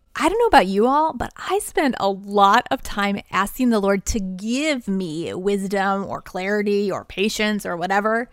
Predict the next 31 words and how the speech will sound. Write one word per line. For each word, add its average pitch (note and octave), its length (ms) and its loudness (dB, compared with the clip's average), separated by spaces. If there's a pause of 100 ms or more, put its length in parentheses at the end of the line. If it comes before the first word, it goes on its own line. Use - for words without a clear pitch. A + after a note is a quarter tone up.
(120)
But A#3+ 180 0
this F4+ 220 2
says F3+ 640 -4
that G#3+ 160 0
for C4+ 120 2
those C4 520 0
who - 80 -2
have D#4 100 -8
surrendered B3 460 -2
their C4+ 160 0
lives G#3+ 400 -4
to - 100 -6
the D4 100 2
Lord, A3 600 -4 (120)
everything A3+ 1160 2 (160)
we A3+ 120 0
could A#3 220 -2 (160)
ever G#3+ 340 2
need G#3+ 540 0 (140)
has - 340 -4 (220)
already B3+ 840 4
been G#3+ 600 2
deposited A3+ 840 0 (640)
in C#4+ 240 4
us. - 520 -8 (760)
That's - 240 2 (320)
bonkers A#4+ 600 2
to B3+ 100 2
me. G3+ 400 -4 (100)
And G3+ 220 -2
yet, G#3+ 480 -4